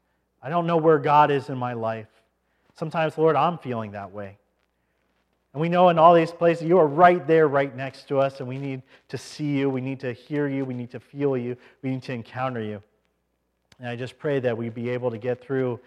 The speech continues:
some of these very common barriers, uh, barriers of expectations, of sin, of tragedy. Lord, we can just be in your presence so we can rest, we can heal, we can learn, and we can love you.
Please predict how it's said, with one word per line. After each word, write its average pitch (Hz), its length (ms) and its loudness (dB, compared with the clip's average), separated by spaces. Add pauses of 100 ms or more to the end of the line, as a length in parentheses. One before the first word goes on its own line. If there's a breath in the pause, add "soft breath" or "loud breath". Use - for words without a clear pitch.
(260 soft breath)
some 131 120 -12
of 135 40 -6
these 120 160 -6
very 131 240 0
common 127 420 -4
barriers, 110 640 -4 (800)
uh, 104 120 -14
barriers 123 460 -2
of 104 160 -8 (320)
expectations, 117 920 -8 (720)
of 123 100 -18
sin, 120 460 -12 (420)
of 113 80 -20
tragedy. 117 640 -10 (1080)
Lord, 120 280 -4
we 117 80 -8
can 120 160 -14
just 117 220 -18
be 120 240 -8
in 113 80 -12
your 113 100 -14
presence 113 440 -12
so 117 100 -18
we 110 160 -12
can 110 220 -18
rest, 117 440 -8 (300 soft breath)
we 120 100 -10
can 123 140 -12
heal, 117 500 -4
we 113 140 -10
can 110 200 -14
learn, 110 380 -10 (460)
and 110 80 -16
we 113 80 -12
can 104 240 -14
love 107 200 -6
you. 95 200 -16